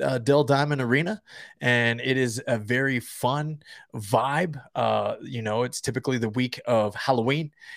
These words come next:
and, um, it is, it is something, you know, I got to be a part of last year. I've watched it very closely every year, um, but it has a very unique flavor, and I say that because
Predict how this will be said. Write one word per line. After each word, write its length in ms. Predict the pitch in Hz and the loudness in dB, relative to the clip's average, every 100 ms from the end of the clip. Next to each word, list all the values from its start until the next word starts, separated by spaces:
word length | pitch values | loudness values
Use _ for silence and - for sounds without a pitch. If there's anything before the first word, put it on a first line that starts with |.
| - _ | -20 _
and, 420 | 123 120 113 110 117 | 0 0 0 0 0
um, 400 | 107 101 101 - - | 2 0 -6 -6 0
it 140 | 160 | 2
is, 420 | 151 131 110 - - - | 4 2 -2 -8 -8 -2
it 140 | 151 | 0
is 180 | 143 120 | 2 2
something, 520 | - 147 135 151 147 | 0 0 -2 -2 -2
you 100 | 147 | -2
know, 100 | 135 | 0
I 80 | 135 | 2
got 120 | 135 | 2
to 80 | 117 | 2
be 80 | 127 | -2
a 60 | |
part 220 | 120 143 131 | 0 0 2
of 120 | 117 | 0
last 340 | 117 127 - | -2 -2 0
year. 80 | 127 | 0
I've 80 | 110 | 2
watched 300 | 120 131 127 | 0 -2 -4
it 60 | |
very 120 | 117 117 | -2 -2
closely 460 | - 120 - 110 | 0 -2 -2 0
every 220 | 120 139 | 2 2
year, 300 | 110 104 101 - - - - _ | 0 -2 -4 -8 -16 -16 -20 _
um, 480 | 123 113 110 107 110 _ _ _ _ | 2 4 2 -2 -12 _ _ _ _
but 220 | 139 165 | 2 4
it 80 | 170 | 4
has 280 | 135 165 202 | 2 4 4
a 40 | |
very 240 | 147 165 160 | 4 4 4
unique 400 | 135 127 127 - | 2 -2 -6 -2
flavor, 300 | 117 101 110 | 2 2 2
and 120 | 120 | 2
I 60 | |
say 220 | 123 175 151 | 2 2 4
that 180 | 151 | 4
because 500 | 135 - 131 120 - | 2 0 0 0 -4